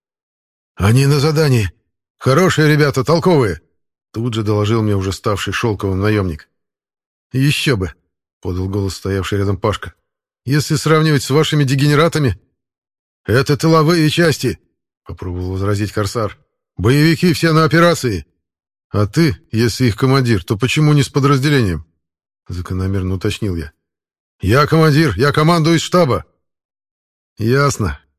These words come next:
кивнул я. «Вот что, командир, сейчас мы погрузимся в ваши машины, надеюсь, они нас не угробят, и ты отвезёшь нас к месту этой самой операции. Тебе ясно?» «Ясно»,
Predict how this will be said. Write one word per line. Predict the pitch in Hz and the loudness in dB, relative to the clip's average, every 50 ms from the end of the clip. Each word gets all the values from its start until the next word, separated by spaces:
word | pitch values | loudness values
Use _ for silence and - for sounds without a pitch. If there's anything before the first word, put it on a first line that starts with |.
| _ _ | _ _
кивнул | _ - - 90 87 92 95 92 87 | _ -16 -12 -10 -8 -8 -8 -8 -8
я. | 85 78 76 - _ _ _ _ _ _ _ _ _ _ | -10 -10 -12 -16 _ _ _ _ _ _ _ _ _ _
«Вот | 113 127 156 131 | 0 0 0 0
что, | - - 110 95 | 0 -2 -4 -4
командир, | - - 117 120 127 127 117 107 87 - - _ _ _ _ _ _ _ _ _ _ _ _ _ | 0 0 2 2 4 2 2 0 -2 -4 -8 _ _ _ _ _ _ _ _ _ _ _ _ _
сейчас | - - 113 104 - 147 147 127 - | -6 -6 -6 -2 0 -2 -2 0 0
мы | 143 131 | 0 -2
погрузимся | - - 143 135 127 147 156 147 135 131 - - 127 | 0 0 -2 0 2 2 2 2 2 2 0 0 0
в | 113 120 | 0 2
ваши | 131 123 - - | 0 0 0 0
машины, | 131 123 123 - - 165 151 117 82 - - _ _ _ _ - | 0 0 0 0 0 0 0 0 -2 -4 -10 _ _ _ _ -2
надеюсь, | 107 113 120 117 131 135 123 113 - | 0 0 2 2 2 0 0 0 0
они | 135 127 127 | 0 2 2
нас | 131 123 - - | 2 0 2 2
не | 135 | 0
угробят, | 131 131 135 135 131 107 95 85 - _ _ _ _ _ _ _ _ | 2 4 4 2 2 2 -2 -4 -8 _ _ _ _ _ _ _ _
и | - 117 117 | -2 -2 0
ты | - 147 | 2 2
отвезёшь | 147 143 - 139 143 143 131 143 165 143 - | 0 0 0 0 -2 -2 0 0 0 0 0
нас | 139 139 117 - | 0 -2 -2 -2
к | - | -2
месту | 143 143 135 - - 131 | 0 0 0 0 0 -2
этой | 120 113 123 | 0 0 -2
самой | - 135 127 117 120 120 | -2 0 0 2 0 0
операции. | - 135 127 131 123 - - 98 82 73 - | 2 2 2 2 0 0 -4 -10 -10 -12 -10
Тебе | - - 117 123 135 | -8 -2 0 2 2
ясно?» | 151 170 - - 123 92 - _ _ _ _ _ _ _ _ _ _ _ _ _ _ _ _ _ _ - | 2 0 0 -2 -4 -6 -6 _ _ _ _ _ _ _ _ _ _ _ _ _ _ _ _ _ _ -2
«Ясно», | 98 117 143 165 - - 139 110 85 | 0 2 2 2 0 0 -2 -2 -2